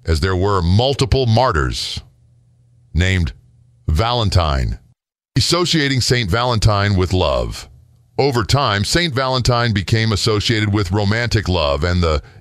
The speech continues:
date of his feast day, February fourteenth, became linked with expressions of affection. The idea of this day as a celebration of love gained popularity during the Middle Ages, Chaucer, and the tradition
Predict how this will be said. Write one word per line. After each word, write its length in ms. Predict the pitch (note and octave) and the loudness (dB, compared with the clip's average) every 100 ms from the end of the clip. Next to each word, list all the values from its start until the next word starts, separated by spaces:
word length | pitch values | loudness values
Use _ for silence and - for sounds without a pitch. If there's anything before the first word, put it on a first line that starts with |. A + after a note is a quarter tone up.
| D2 | -4
date 240 | D2 D3+ | -2 0
of 100 | E3 | 0
his 200 | A#2+ B2+ | 0 0
feast 340 | - D3 A#2+ - | -2 -2 -2 -2
day, 320 | D2 D2+ G2 - | 0 0 -2 -6
February 540 | - C#3+ D#3 E3 E3 | -2 0 2 0 0
fourteenth, 640 | - C#3 - - F2 C#2 - - - | 0 -2 0 0 0 -2 -8 -20 -6
became 460 | F#2 - C#3 E3 B2+ | -4 0 0 2 2
linked 320 | F#2+ G2 - | 2 0 0
with 160 | A2 G#2+ | -2 0
expressions 640 | - - G2+ - G#2 F2 | -2 0 0 2 0 0
of 100 | A#2 | 0
affection. 720 | C3 D3 B2 - A#1 G#1 - _ _ _ _ _ - | 0 0 -2 -2 -4 -6 -10 _ _ _ _ _ -4
The 160 | F#2+ | 0
idea 480 | G2 G2+ F2 A#2+ A#2+ | 2 0 0 0 0
of 120 | F#2+ | 0
this 200 | F2+ E2+ | 0 -2
day 420 | - D#2+ C#2+ D2+ D#2 | -2 0 0 0 0
as 220 | D#2+ D#2 | 0 0
a 160 | D2 | -2
celebration 680 | C#2+ - F#2+ E2+ F#2 F2+ E2 | -2 0 0 0 0 0 -2
of 100 | D2 | 0
love 360 | D#2+ D2+ E2+ E2 - D#2 | 0 0 -2 -4 -10 -4
gained 360 | A2 C#3+ D#3 | -2 -2 0
popularity 720 | - G#2 G2+ G2+ G#2 G#2 F2 D#2 | 0 0 -2 -2 0 0 -2 -2
during 320 | F#2 G#2 G#2 | -2 0 0
the 60 | G2 | 0
Middle 280 | G#2+ G#2 | 0 0
Ages, 580 | A2 G2 D#2 C2 - - _ - | -2 -2 -2 -2 -8 -12 _ -6
Chaucer, 720 | - A#2+ B2+ - D#2+ D#2 - | -2 0 -2 -2 -2 -2 -4
and 260 | G2+ G#2 G#2 | -4 -2 0
the 200 | G#2 G2 | 0 -2
tradition 720 | - A#2 A2+ - B2+ A#2+ | -2 -2 0 -2 -2 -2